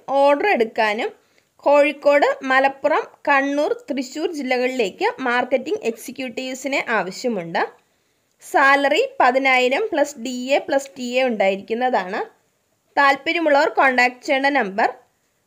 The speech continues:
സെവൻ നയൻ സീറോ ടു നയൻ ത്രീ നയൻ സെവൻ ടു ത്രീ. പാലക്കാടുള്ള ഒരു സ്ഥാപനത്തിലേക്ക് ഡ്രൈവർ കം ഹെൽപ്പർ,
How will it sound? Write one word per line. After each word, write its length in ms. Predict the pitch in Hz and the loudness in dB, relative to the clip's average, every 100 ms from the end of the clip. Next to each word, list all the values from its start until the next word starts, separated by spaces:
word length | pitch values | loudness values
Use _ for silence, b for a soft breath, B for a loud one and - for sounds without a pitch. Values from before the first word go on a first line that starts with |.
| _ - | _ -6
സെവൻ 360 | 339 277 285 311 | 2 4 2 2
നയൻ 260 | 285 269 320 | 2 2 0
സീറോ 640 | - 220 220 285 427 _ _ - | -2 0 4 2 0 _ _ -10
ടു 140 | 277 285 | -6 -2
നയൻ 420 | 277 247 226 226 240 | 0 2 0 -4 -8
ത്രീ 180 | 269 381 _ _ | -8 -8 _ _
നയൻ 360 | 240 254 247 269 | -4 0 0 0
സെവൻ 440 | - 262 262 403 440 247 | 0 0 0 -2 -4 -6
ടു 200 | - - | -8 -8
ത്രീ. 160 | - - _ _ _ _ _ _ _ _ _ _ _ _ _ _ _ _ _ _ _ _ _ - | -16 -16 _ _ _ _ _ _ _ _ _ _ _ _ _ _ _ _ _ _ _ _ _ 2
പാലക്കാടുള്ള 960 | 302 311 339 349 - 381 403 330 254 494 302 | 4 6 4 2 2 4 6 4 4 4 4
ഒരു 140 | 294 | 0
സ്ഥാപനത്തിലേക്ക് 1200 | - 285 247 233 262 262 294 190 - 359 - - | 2 2 2 2 0 -2 -2 -2 0 0 -2 -4
ഡ്രൈവർ 480 | 254 262 262 269 302 - | 2 4 4 4 2 2
കം 140 | 294 294 | 0 0
ഹെൽപ്പർ, 600 | 254 202 196 - 240 | 2 2 0 0 2